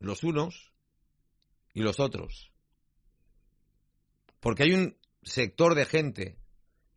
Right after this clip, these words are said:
amplio en el Español que se pueden ver representados por unos o por los otros a nivel político,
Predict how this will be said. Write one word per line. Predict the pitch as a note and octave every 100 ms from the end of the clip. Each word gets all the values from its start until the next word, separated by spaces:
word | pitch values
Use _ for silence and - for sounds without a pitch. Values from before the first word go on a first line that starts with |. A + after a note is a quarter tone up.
| _ _ _
amplio | C#3 E3+ B2+ B2
en | A2
el |
Español | G2 - F#2+ B2 C3+ B2+ - _ _ _ _ _ _ _ _ _ _ -
que | C3+
se | A#2+
pueden | C#3+ E3 D#3
ver | D#3+
representados | D3 B2+ A#2+ G#2+ D#3 C3
por | - A2+ D3
unos | D#3+ A2+
o | G2+
por | B2
los | D#3+ D3+
otros | F3 D3 D#3 B2
a |
nivel | G#2 A2 C3
político, | D#3+ F3 D3+ D3 E3+